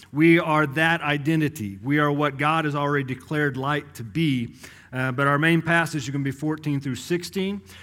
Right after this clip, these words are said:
So as we walk from Genesis to Revelation, I don't want you to freak out. We're actually gonna go pretty quickly through this. It's gonna be a, a, an overview. Uh, we'll come back to our passage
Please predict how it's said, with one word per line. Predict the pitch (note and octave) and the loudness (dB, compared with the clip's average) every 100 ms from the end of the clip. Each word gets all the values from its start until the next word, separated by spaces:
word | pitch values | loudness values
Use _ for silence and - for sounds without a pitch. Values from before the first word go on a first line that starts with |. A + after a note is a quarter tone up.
| - | -18
So | - D3+ | -2 4
as | E3 D#3+ | 4 4
we | D#3 | 2
walk | D3+ E3 F3 | 4 4 2
from | F3 D#3 | 2 0
Genesis | C#3 E3 E3+ E3 D3 | 2 2 2 -2 -4
to | D3+ | -2
Revelation, | D#3+ D3+ D3+ D#3+ D#3+ D#3 | 0 0 0 0 0 -2
I | |
don't | C#3+ D#3 | 0 0
want | D#3 | -2
you | |
to | D3 | -4
freak | B2+ E3 D#3 | -4 -4 -2
out. | D3 D3+ F3 | 0 0 0
We're | C#3+ C#3+ | -2 -2
actually | D3 D3+ | -2 -4
gonna | C#3 C#3 C#3 - - - | -2 -2 -4 -10 -20 -6
go | B2 E3+ | 0 2
pretty | E3+ G#3+ F#3+ | 2 2 0
quickly | F3 G3+ G3 F3 | 2 2 2 0
through | D3 F3 F3+ | -2 2 2
this. | F#3+ F3+ | 2 0
It's | D#3 | -2
gonna | D3+ | 0
be | D3 | 2
a, | C#3+ C#3 | 0 -2
a, | C3 D3 C#3 | -4 -6 -6
an | B2 C#3+ | -8 -6
overview. | D3 E3 E3+ E3+ D3+ E3+ F#3 F#3+ F#3 | 0 2 4 0 0 0 0 -2 -6
Uh, | C#3 C3+ | -2 0
we'll | D#3 | 0
come | E3+ D3+ | 0 0
back | D3 F3 E3 | 2 0 -2
to | D#3 | -4
our | C#3 | -4
passage | C3+ D3+ D#3+ D3 D3+ C#3 | -4 -6 -6 -6 -6 -8